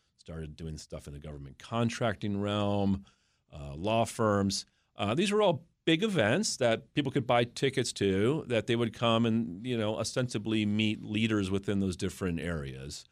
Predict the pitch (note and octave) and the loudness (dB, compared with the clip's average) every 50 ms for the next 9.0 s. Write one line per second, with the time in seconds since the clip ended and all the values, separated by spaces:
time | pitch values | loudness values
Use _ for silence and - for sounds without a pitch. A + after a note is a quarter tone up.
0 | _ _ _ _ _ _ _ - F#2+ F2 E2+ E2 E2+ E2+ F#2+ - - F#2+ F2 E2+ | _ _ _ _ _ _ _ -4 0 2 4 4 6 4 4 2 2 2 2 4
1 | F2 E2+ E2+ F2 F2+ E2 E2 E2+ F2+ E2+ E2+ E2+ F2 D#2+ E2+ E2 F2+ D#2+ - E2 | 4 4 4 4 2 2 2 0 0 0 0 0 -2 -2 -2 -2 -2 -2 -2 -2
2 | D#2+ E2 E2 E2 D#2+ E2 E2 D#2 D#2+ D2+ D#2 D2+ E2+ E2 - - - D#2 D2+ D#2 | 0 0 0 2 2 0 0 0 -2 -2 -4 -4 -4 -6 -6 -6 -6 -4 -2 -2
3 | C#2+ - - D#2+ D2 D2 D2 - - _ _ _ _ _ _ _ _ - D#2+ D2+ | -2 -2 -2 -2 -2 -2 -4 -6 -10 _ _ _ _ _ _ _ _ -8 -6 -4
4 | D2+ - - - - F#2 F2+ E2+ - - D2 C#2+ - _ _ _ _ _ _ _ | -4 -4 -4 2 4 4 4 4 2 -2 -4 -4 -6 _ _ _ _ _ _ _
5 | - G2+ G2 G2+ A2+ A#2 C3 E3 F3+ G3 F#3 D3+ C3 B2 - C3+ B2+ B2 A#2 A#2+ | -4 -2 -2 0 2 2 4 4 4 4 4 4 4 4 4 2 2 4 2 2
6 | - - - G2 G#2 G#2+ G#2+ G#2+ G#2+ G#2 G#2 G#2+ - - G#2 F#2+ F#2+ F#2 F2 F2 | 0 2 2 2 4 4 4 4 4 4 2 2 0 0 0 0 2 2 0 0
7 | D#2+ D2 E2+ - _ - - - G2 F#2 - A#2+ A2+ - A2+ G2+ F2 E2+ F2+ F2+ | -2 -6 -12 -16 _ -18 -14 -12 -4 0 0 0 2 2 0 0 0 0 2 2
8 | F#2 G#2+ A#2 A2+ D3+ D#3+ F3 G#3+ B3 A3+ - - F#2+ - - F#2+ F2 F#2+ F2 F2 | 2 2 2 2 0 0 0 -2 -4 -4 -4 -6 -6 -4 -4 -2 -2 0 0 0